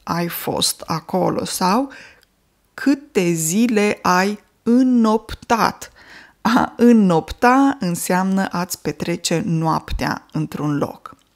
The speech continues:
Totul e bazat pe încredere.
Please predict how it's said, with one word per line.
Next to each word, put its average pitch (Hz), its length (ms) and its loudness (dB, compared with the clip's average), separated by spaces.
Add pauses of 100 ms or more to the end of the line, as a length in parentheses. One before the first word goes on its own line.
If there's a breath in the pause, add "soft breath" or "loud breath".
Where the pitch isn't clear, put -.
(1300 loud breath)
Totul 185 380 -2
e 196 80 2
bazat 170 460 0
pe 190 220 -2
încredere. 170 880 -4